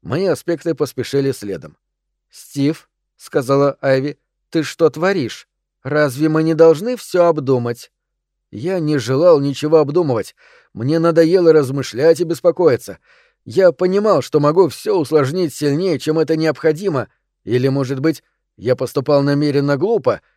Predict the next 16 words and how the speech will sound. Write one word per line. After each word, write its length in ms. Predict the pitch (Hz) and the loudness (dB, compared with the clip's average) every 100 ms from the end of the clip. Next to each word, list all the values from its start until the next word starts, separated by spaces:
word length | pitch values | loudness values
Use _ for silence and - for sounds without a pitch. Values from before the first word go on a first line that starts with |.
| _ | _
и 80 | - | -12
хотел 320 | 120 123 165 | -10 -2 -2
покончить 560 | 131 151 214 190 147 127 | 0 0 0 0 -4 -4
с 40 | |
этим 300 | 175 151 147 | -6 -2 0
до 120 | 151 147 | 2 2
того, 280 | 147 180 | 2 0
как 180 | 151 143 | 0 -2
Джейси 340 | 117 147 - 160 | -2 -4 -2 -2
вернётся 520 | 139 175 202 160 160 | -2 -2 -2 -2 -2
и 60 | |
остановит 520 | 151 135 202 208 135 107 | -2 0 -2 0 -2 -4
меня? 280 | 113 87 _ _ _ _ _ | -12 -12 _ _ _ _ _
В 140 | 73 127 | -10 -4
любом 300 | 151 135 113 | 0 -2 -2
случае, 420 | 185 170 185 | -4 -2 -4